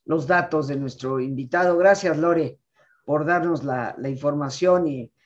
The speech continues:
dejarla ahí un momento para que las personas puedan tomar nota de ello. En los minutos que nos quedan, mi querido Jorge, eh, más allá de la capitulación del libro, eh, hablando ya desde,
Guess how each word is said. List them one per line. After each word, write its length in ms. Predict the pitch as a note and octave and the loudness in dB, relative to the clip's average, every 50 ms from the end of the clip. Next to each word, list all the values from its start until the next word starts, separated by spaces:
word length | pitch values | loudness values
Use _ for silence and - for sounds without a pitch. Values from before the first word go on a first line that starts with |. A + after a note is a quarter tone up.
| _ _ - | _ _ -8
dejarla 360 | D#3+ C#3+ D#3+ F3+ E3+ E3 D#3+ | -6 -4 -2 0 0 2 2
ahí 140 | D#3 D#3 E3 | 2 4 2
un 80 | E3+ | 2
momento 460 | E3 D#3 D3+ D#3 D#3+ D3 - D#3 B2+ | 0 -2 -2 -2 -2 -2 -2 -4 -4
para 220 | A#2+ B2+ A#2+ B2 A#2+ | -2 -2 -4 -4 -4
que 100 | - A#2+ | -6 -6
las 160 | A#2+ A#2 - | -8 -8 -8
personas 480 | - B2 A#2 - D3+ D3 C#3+ C3 A#2 - | -8 -10 -8 -4 -4 -4 -4 -4 -6 -6
puedan 320 | C3+ C3+ C3+ C3 B2 - | -4 -4 -2 -4 -4 -6
tomar 360 | G#2 G#2 A#2 B2+ B2+ B2 A#2 | -8 -8 -6 -4 -6 -6 -6
nota 340 | B2 C3 B2+ B2+ - A2 A2 | -6 -8 -8 -8 -8 -8 -8
de 100 | G#2+ G2 | -8 -10
ello. 300 | G#2 A2+ - - - _ _ _ _ _ _ _ - - - - - - - - | -12 -12 -14 -18 -20 _ _ _ _ _ _ _ -20 -20 -20 -20 -20 -20 -8 -4
En 120 | - G3 | 0 2
los 140 | G#3+ A3 G#3 | 2 2 4
minutos 440 | G#3 A3+ A#3 B3+ C#4 C#4 D4+ C4 - | 4 4 4 4 4 4 4 2 4
que 120 | - G#3 | 2 0
nos 180 | F#3+ F#3+ F3+ - | 0 0 0 0
quedan, 560 | - A3+ A3+ G#3+ F#3+ F#3 F3 E3 D#3+ D#3+ D#3+ - | 2 4 4 6 6 4 4 2 0 -2 -4 -6
mi 140 | D#3+ D3+ C#3 | -6 -6 -4
querido 360 | E3+ E3+ E3+ F#3 F#3+ F3+ - | 0 2 4 4 4 4 2
Jorge, 560 | - F#3 F#3 F3+ C#3 - - B2+ C3+ C#3+ - _ _ _ _ _ _ _ _ _ _ _ _ _ _ _ _ _ _ | 2 2 2 2 0 -4 -6 -8 -8 -8 -10 _ _ _ _ _ _ _ _ _ _ _ _ _ _ _ _ _ _
eh, 160 | - D#3+ E3 | 0 0 0
más 320 | D3 F3+ G3 A3 A3+ A3+ A3 | 2 0 0 2 2 2 2
allá 400 | G#3 F3+ D#3+ F#3 F#3 F#3 F#3 F#3 | 2 4 6 6 6 6 6 4
de 100 | F#3 E3+ | 4 2
la 160 | E3 D#3+ - | 2 0 -2
capitulación 800 | - C3 A#2+ - B2+ - C3 C3 C#3 C3 C3 - F3 E3+ E3+ D#3+ | -4 -6 -8 -8 -10 -8 -6 -4 -4 -4 -4 -2 0 0 2 2
del 220 | D3+ C#3+ C#3 D3 | 0 0 0 0
libro, 680 | E3 F#3+ G3 F3+ F3 E3+ E3 D#3 D#3 D#3 D3 - - _ _ _ _ _ _ _ _ _ _ _ _ _ _ _ _ _ _ - | 0 0 0 0 0 2 2 4 4 2 2 -2 -8 _ _ _ _ _ _ _ _ _ _ _ _ _ _ _ _ _ _ -2
eh, 420 | D#3 D#3+ D#3+ D#3+ D#3+ D3+ - - | 0 2 2 4 4 2 0 0
hablando 560 | - F3 F#3+ F#3+ G#3 A3+ A#3+ B3 A#3 A#3 G#3+ E3+ | -2 -2 0 2 2 2 2 4 4 4 4 6
ya 220 | F#3+ G3+ G#3 G#3 | 6 6 6 6
desde, 680 | G3+ F#3+ F3 D3+ C#3+ D3+ D#3 D3 C#3+ C#3 B2+ - - | 6 4 2 0 -2 -4 -4 -2 -2 -4 -6 -8 -10